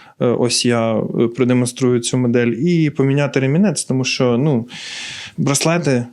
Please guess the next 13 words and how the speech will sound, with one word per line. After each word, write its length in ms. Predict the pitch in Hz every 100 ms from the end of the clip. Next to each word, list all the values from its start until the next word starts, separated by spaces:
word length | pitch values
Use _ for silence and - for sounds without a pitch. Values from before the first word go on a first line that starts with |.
| -
на 180 | 135
цих 160 | 131 139
годинниках 460 | 131 135 131 123 117
доволі 280 | 120 127
дешеві, 540 | 120 120 - 175 147 123
і 220 | 120 131
це 280 | 127 143 131
весь 280 | 120 127 -
прикол 460 | - 117 120 117 120 _ _ -
Casio. 380 | 123 117 - - 123 - _ _ _ - - - - - - - - - -
І 80 | 165
ще 220 | - 226
один, 400 | 180 156 165